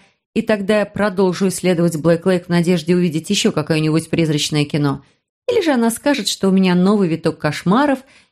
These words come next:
и посоветует своего знакомого психолога. И в этом случае я даже запишу его координаты, так как тихо сходить с ума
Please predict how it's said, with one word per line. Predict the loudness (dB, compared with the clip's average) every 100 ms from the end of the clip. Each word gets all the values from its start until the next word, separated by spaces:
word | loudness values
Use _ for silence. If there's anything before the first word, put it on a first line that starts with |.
| -6
и | -2
посоветует | 0 0 0 -2 0 -2
своего | 0 -2 0 -2
знакомого | -2 -4 0 0 0
психолога. | -2 -6 -4 0 0 -2 -6 -10 _ _ _ _ _ _
И | 0
в | 0
этом | 0 -4
случае | -2 -2 0 0 0 -2 _ _ -4
я | 0
даже | 0 0 -2
запишу | -2 -2 0 2
его | 2 0
координаты, | 0 -2 0 -2 0 -4 -6 -14 _
так | -4 -2
как | -4 -6
тихо | -4 -4 -2
сходить | -4 -4 -2 -2
с | -2
ума | 0 2 0